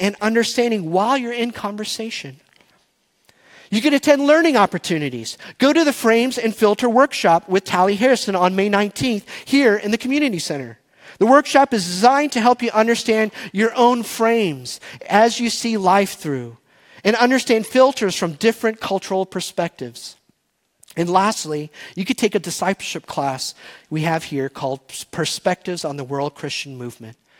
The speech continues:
This, this, this fall class, discipleship class, opens the doorway to other cultures and helps you understand the different lenses we see through and how the gospel of Jesus has moved throughout the world.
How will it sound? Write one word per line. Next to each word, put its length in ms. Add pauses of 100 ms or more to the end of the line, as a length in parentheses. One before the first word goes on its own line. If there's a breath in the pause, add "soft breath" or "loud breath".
(320 loud breath)
This, 300 (180)
this, 220
this 260
fall 320
class, 480
discipleship 560
class, 340
opens 380
the 80
doorway 640 (220 loud breath)
to 120
other 220
cultures 680 (180 loud breath)
and 100
helps 320
you 180
understand 760 (180 loud breath)
the 80
different 540
lenses 420
we 100
see 280
through 320 (160 loud breath)
and 100
how 240
the 100
gospel 540
of 100
Jesus 500 (200 loud breath)
has 240
moved 280
throughout 560
the 100
world. 420